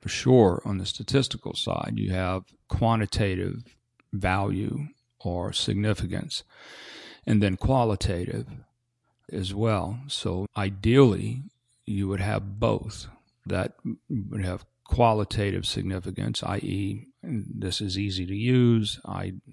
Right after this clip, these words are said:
doing it the way I'm supposed to be doing it. And then you have quantitative, particularly on critical tasks. So if I have an auto injector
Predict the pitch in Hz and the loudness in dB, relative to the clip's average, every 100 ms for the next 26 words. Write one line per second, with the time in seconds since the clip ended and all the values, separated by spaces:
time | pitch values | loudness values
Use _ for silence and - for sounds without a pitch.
0 | 110 98 117 110 107 95 95 90 - - | -14 -6 -4 -4 -6 -8 -10 -8 -8 0
1 | 131 - - 107 104 104 101 - _ _ | 2 2 0 0 2 0 0 -6 _ _
2 | - - - - - - - 107 107 107 | -20 -20 -20 -18 -20 -18 -2 2 4 6
3 | 104 107 98 98 95 - - 127 117 117 | 4 4 2 0 -2 -6 -2 2 4 2
4 | - 98 90 95 113 - - 139 120 127 | 0 0 0 -2 0 0 2 4 4 4
5 | 104 95 92 - 113 95 - 90 - 110 | 2 2 0 0 2 2 0 -4 -2 0
6 | 50 50 - - - _ _ - - 95 | 0 -4 -8 -10 -10 _ _ -6 0 2
7 | 92 90 - _ - 107 - 92 90 98 | 2 0 -4 _ -12 -8 -2 -2 0 0
8 | 95 98 95 101 104 95 92 101 113 - | 0 0 2 4 4 2 0 2 2 2
9 | 92 104 | -2 -2